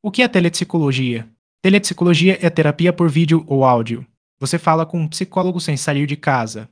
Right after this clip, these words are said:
É prática e acolhedora. Dois. Como funciona uma sessão de telepsicologia?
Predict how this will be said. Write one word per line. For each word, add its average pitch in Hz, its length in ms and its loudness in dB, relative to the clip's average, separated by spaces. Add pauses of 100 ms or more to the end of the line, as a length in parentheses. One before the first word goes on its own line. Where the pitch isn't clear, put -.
(340)
É 160 80 -8
prática 147 560 -4
e 175 80 -4
acolhedora. 151 640 -6 (380)
Dois. 131 460 2 (240)
Como 247 180 2
funciona 185 420 4
uma 190 140 6
sessão 185 320 2
de 180 140 4
telepsicologia? 123 920 -2